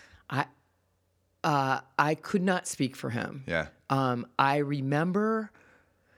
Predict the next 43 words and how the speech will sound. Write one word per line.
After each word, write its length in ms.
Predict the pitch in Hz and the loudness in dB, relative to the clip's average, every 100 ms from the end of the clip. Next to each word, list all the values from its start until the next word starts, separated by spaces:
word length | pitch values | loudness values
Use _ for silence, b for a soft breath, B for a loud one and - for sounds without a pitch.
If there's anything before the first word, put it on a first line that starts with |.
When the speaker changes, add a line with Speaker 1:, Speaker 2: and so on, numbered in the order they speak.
| b b b b _ - | b b b b _ -2
Speaker 1:
in 100 | 151 | 0
fact, 200 | 165 165 | 0 -2
I 40 | |
was 80 | 156 | -2
just 140 | 156 - | -2 -2
thinking 160 | 175 156 | 0 0
about 200 | 117 - | 0 -2
this 160 | 120 | -4
this 180 | 131 - | -4 -2
week 280 | 143 131 - - - | 0 0 -2 -12 -8
when 140 | 147 | -4
I 60 | 131 | -2
was 100 | 123 | -2
at 160 | 127 - 123 | -2 -4 -6
the 100 | 120 | -6
Hit 260 | 127 208 139 | -2 -2 0
Locker, 400 | 117 - 151 160 | -2 -2 -2 0
where 260 | 123 - - | 0 -2 0
all, 360 | 127 131 131 - _ | 2 2 -2 -8 _
you 80 | 135 | -2
know, 280 | 127 123 123 b b | 0 -2 -8 b b
wisdom 540 | 139 139 131 139 131 127 - | 0 2 2 0 -2 -2 -8
comes 340 | - 131 127 - | -2 0 0 0
back 300 | 135 127 - | 2 2 0
to 100 | 135 | -2
me 200 | 127 127 | 0 0
on 260 | 123 123 127 | 0 0 0
the 260 | 123 131 - _ | -2 -2 -8 _
elliptical. 720 | 131 131 139 - - 131 151 - | 0 0 -4 -6 -2 -2 -2 -2
Speaker 2:
That's 180 | 98 92 | -2 0
where 60 | 95 | 0
you 100 | 87 | 0
work 160 | 87 | 2
out, 200 | 95 71 | 2 0
yeah. 160 | 85 76 | -2 0
Speaker 1:
Yeah, 280 | 151 139 127 | 2 2 0
but 340 | 139 143 139 - | 0 0 0 0
I 160 | 151 151 | 0 2
was 240 | 156 160 | 0 -2
thinking 320 | - 190 208 196 | -2 -2 0 0
about, 520 | 151 135 131 131 135 _ _ _ _ _ _ _ _ _ - | 0 0 0 -2 -4 _ _ _ _ _ _ _ _ _ -8
uh, 440 | 135 127 123 101 - _ _ _ _ _ _ _ _ - | -8 -8 -10 -14 -16 _ _ _ _ _ _ _ _ -10
how 680 | - 139 139 143 151 170 | -4 0 2 2 2 0